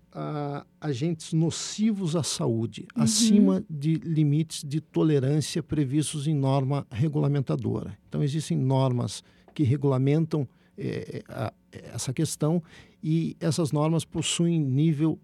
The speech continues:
Speaker 1: de tolerância. Então, se a exposição a esses a-, agentes f-, exceder esse nível de, de tolerância, ele é considerado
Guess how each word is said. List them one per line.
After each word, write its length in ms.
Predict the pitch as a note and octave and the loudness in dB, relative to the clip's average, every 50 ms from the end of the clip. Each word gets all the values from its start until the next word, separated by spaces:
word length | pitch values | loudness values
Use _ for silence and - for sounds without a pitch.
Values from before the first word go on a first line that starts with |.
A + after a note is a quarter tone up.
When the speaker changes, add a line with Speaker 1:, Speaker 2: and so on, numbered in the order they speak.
| _ - | _ -14
Speaker 1:
de 460 | C3+ B2 C3+ C#3+ C3+ C3 C3+ - - _ _ | -8 -4 -2 0 0 0 0 -2 -6 _ _
tolerância. 720 | - D#3 D#3 D#3 D3+ B2+ A#2 G#2 G2+ G#2+ - - - - - | -2 0 2 4 2 2 0 -4 -6 -10 -12 -14 -14 -16 -14
Então, 280 | _ C#3+ C3+ C#3 C#3 - - - - - _ | _ -6 -4 -4 -6 -8 -14 -20 -20 -18 _
se 300 | - - - E3+ F#3 G3 | -8 -6 -2 0 2 2
a 40 | |
exposição 720 | F#3 - - - D#3+ D3+ C3 C3 - - - C#3+ C#3 B2 A#2+ | 2 2 0 -2 -2 -2 -2 -2 -4 -2 -2 0 0 0 0
a 80 | B2 | 0
esses 300 | B2+ A#2+ A2 - - C#3 | -2 -2 -2 -4 -6 -4
a-, 180 | B2+ B2 B2 - - | -4 -4 -4 -4 -6
agentes 540 | - B2 A#2 G#2+ G2+ A2 A2 G#2 - - - | -4 -2 -2 0 0 0 -2 -2 -4 -8 -12
f-, 180 | - - - - - - _ _ _ _ _ _ | -12 -14 -16 -16 -18 -20 _ _ _ _ _ _
exceder 520 | - E3 D3 - - F#3 D3+ A#2+ C3+ D3+ D3+ | -2 0 0 2 2 2 2 2 2 2 0
esse 200 | C3+ - - C3 | 0 -2 -2 0
nível 280 | B2+ B2+ C3 A2+ B2 | 2 2 2 2 0
de, 200 | A#2+ A2+ C3+ - - - | -2 -2 -4 -6 -4 -4
de 340 | - B2+ B2 B2 - - - - _ | -2 -2 0 0 -2 -6 -8 -12 _
tolerância, 640 | - C#3 C3+ C3 D3 D3+ D3+ D3 D#3 D#3 - - F3 | -2 0 2 2 2 2 2 2 2 0 0 0 0
ele 160 | D3+ C3+ C3+ | 0 2 2
é 80 | C#3 C3 | 0 0
considerado 680 | - C#3 B2+ - - C3+ B2+ B2 A#2 B2 B2 A#2+ B2 | 0 -2 -2 0 0 0 2 2 2 0 0 -2 -2